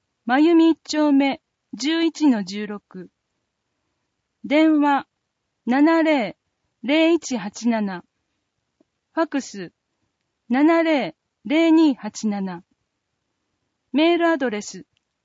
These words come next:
花町、エイチエーエヌエーエムエーシーエイチアイ、アットマーク、シティドットイコマドットエルジードットジェー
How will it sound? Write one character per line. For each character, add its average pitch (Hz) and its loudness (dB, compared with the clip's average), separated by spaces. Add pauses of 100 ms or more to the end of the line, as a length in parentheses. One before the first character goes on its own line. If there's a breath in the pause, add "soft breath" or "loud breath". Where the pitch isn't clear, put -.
(120)
花 302 2
町、 254 -2 (1300)
エ 220 -4
イ 254 -2
チ 302 0
エ 285 -2
ー 214 -6
エ 233 2
ヌ 294 6
エ 269 -2 (120)
ー 214 -8
エ 247 2
ム 294 4
エ 277 0
ー - -16
シ 277 0
ー - -6
エ 269 2
イ 240 0
チ - -6
ア 214 -4
イ、 190 -6 (920)
ア 240 -6
ッ 254 -6 (100)
ト 320 0
マ 311 4
ー 262 -2
ク、 190 -18 (640)
シ - -20
テ 330 -6
ィ 277 0
ド 202 -10
ッ 196 -16 (140)
ト 208 -12 (480)
イ 302 -4
コ 320 -2
マ 220 0
ド 190 -14
ッ - -18 (200)
ト 208 -12 (680)
エ 262 -2
ル 320 -2
ジ 294 -4
ー 254 -2
ド 196 -12
ッ - -16 (180)
ト 214 -10 (320)
ジ 240 -6
ェ 277 0
ー 269 -6